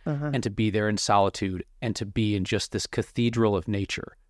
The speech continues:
Speaker 2: that is so powerful
Speaker 1: Yeah, it is.
Speaker 2: and so vast, and you just feel so small. And then you get to spend two hours hiking out and nearly die.
Speaker 1: Yeah.
Speaker 2: I love it, and I go back again and again.
Speaker 1: That's such a pretty part of our state. I love it. Okay, what action hero do you most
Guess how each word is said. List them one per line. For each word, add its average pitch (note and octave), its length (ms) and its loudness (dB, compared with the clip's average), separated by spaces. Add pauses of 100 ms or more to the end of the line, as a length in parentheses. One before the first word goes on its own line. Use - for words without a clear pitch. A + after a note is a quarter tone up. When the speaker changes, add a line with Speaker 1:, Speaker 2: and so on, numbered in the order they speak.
Speaker 2:
that A2+ 140 2
is G2+ 100 0
so - 460 2
powerful A2 580 -4
Speaker 1:
Yeah, B2 320 -2
it C#3+ 140 -2
is. C3 120 0
Speaker 2:
and A#2+ 140 0
so C#3 320 4
vast, G2 560 0 (220)
and A2+ 120 -2
you G#2+ 60 0
just - 280 0
feel G#2+ 260 2
so - 340 2
small. F2 540 -2 (380)
And A2 120 -2
then G#2+ 100 0
you A2 100 0
get A#2 120 -2
to - 80 -4
spend A2+ 240 -2
two A#2+ 220 0
hours A2+ 220 6
hiking A#2 360 2
out G#2 180 0
and A2 80 -4
nearly G#2+ 280 2
die. E2 260 -4 (160)
Speaker 1:
Yeah. E3+ 220 8
Speaker 2:
I B2 100 4
love A2+ 400 2
it, C#3+ 140 0
and A#2 100 0
I G2+ 60 2
go F#2+ 160 -2
back G#2+ 320 0
again F#2+ 240 0
and F#2 100 -2
again. - 240 -8 (100)
Speaker 1:
That's D#3+ 280 4
such - 300 0
a - 40 2
pretty C#3+ 300 -2 (180)
part C3 180 0
of C3 80 0
our C3 120 0
state. - 340 -4
I C3 60 -2
love C3 200 0
it. G#2 120 -2 (200)
Okay, E3 260 6
what F#3+ 340 6
action G3+ 440 2
hero E3+ 360 0
do D#3 100 -4
you D#3 140 0
most D#3 340 2